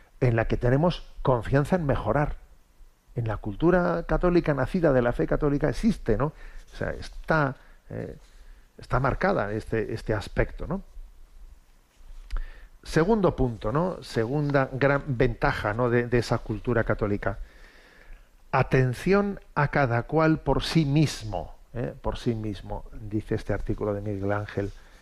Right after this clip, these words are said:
eh, Quintana Paz. Atención a cada uno por sí mismo. O sea, es decir, en la, en la visión, en la visión católica, eh,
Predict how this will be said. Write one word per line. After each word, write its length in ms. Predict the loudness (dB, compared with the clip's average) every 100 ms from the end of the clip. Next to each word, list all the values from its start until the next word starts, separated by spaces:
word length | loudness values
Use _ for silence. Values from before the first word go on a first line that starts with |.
| -20 -20 -18 -6
eh, 400 | -4 -2 -2 -6
Quintana 520 | -8 -8 -6 -4 -4
Paz. 360 | -2 -2 -2 -10 -20 -20 -20 -2
Atención 560 | 0 2 0 2 2
a 60 | 4
cada 220 | 2 2
uno 200 | 2 0
por 160 | 0 -2
sí 140 | -2
mismo. 460 | -2 -4 -6 -12 -12 -16 -16 -16 -18 -20 -20 -18 -6 -4 -2
O 40 |
sea, 140 | -2 0
es 60 |
decir, 260 | 2 4 4
en 160 | 4
la, 160 | 4 2 -4 -20 -20 -20 0
en 300 | 2 4 4
la 160 | 2 2
visión, 760 | -2 -2 2 4 4 2 -2 -2
en 120 | 0
la 80 | 2
visión 380 | 0 0 0 2
católica, 640 | 2 4 4 4 2 0 -4 -20 -20 _ _ _ _ _ _ -4
eh, 200 | -4